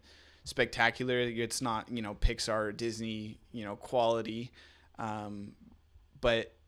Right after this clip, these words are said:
it was, uh, it was a c-, cute little story. I thought it was fun, fun little movie. A lot of people just seem to be hating on it because of the change in animation. Um, but if you take the story for what it is, it's a, it's a fun little movie.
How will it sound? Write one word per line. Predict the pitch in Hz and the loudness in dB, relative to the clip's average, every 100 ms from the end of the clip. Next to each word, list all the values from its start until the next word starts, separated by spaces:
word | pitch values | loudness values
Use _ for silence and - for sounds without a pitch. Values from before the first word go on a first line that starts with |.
| _ | _
it | 123 123 | 0 2
was, | 123 120 117 | 4 2 4
uh, | 120 110 113 - | 4 4 0 -2
it | - | -2
was | 190 175 | 2 4
a | 160 | 2
c-, | - - 143 | 0 -12 -10
cute | - 160 170 | 0 2 4
little | 170 147 | 4 4
story. | 131 - 127 143 165 160 | 2 4 4 4 2 0
I | 117 | 0
thought | 117 127 | 2 2
it | |
was | 127 120 | 2 2
fun, | - 120 127 127 123 - - | 2 2 2 -2 -4 -12 -2
fun | 135 135 | 0 2
little | 131 120 | 2 2
movie. | 120 123 143 | 0 0 0
A | 139 | 2
lot | 113 117 | 2 2
of | |
people | 117 117 120 | -2 -4 -4
just | 110 110 | -2 -4
seem | 123 113 | -4 -6
to | |
be | 110 107 | -6 -6
hating | 117 107 104 | -4 -4 -4
on | 104 | -6
it | 104 - | -6 -8
because | 107 120 107 | -8 -6 -8
of | 107 | -6
the | 104 | -4
change | 104 107 107 107 | -4 -6 -6 -6
in | |
animation. | 104 101 95 107 - 127 135 - - - - - | -6 -6 -6 -6 -6 -6 -8 -12 -20 -20 -16 -6
Um, | 110 104 101 95 | -4 -2 -6 -4
but | 127 120 | 0 2
if | 120 - | 2 0
you | 117 | -4
take | - 123 117 | -2 -4 -4
the | |
story | 110 117 113 | -6 -4 -4
for | - 113 | -4 -2
what | 104 | -2
it | 101 | -2
is, | 110 117 | -2 -2
it's | 117 123 | -4 -4
a, | 117 | -2
it's | 131 | -4
a | 147 | -4
fun | - 123 | -2 -2
little | 117 113 | -2 -2
movie. | 117 120 131 | -4 -4 -6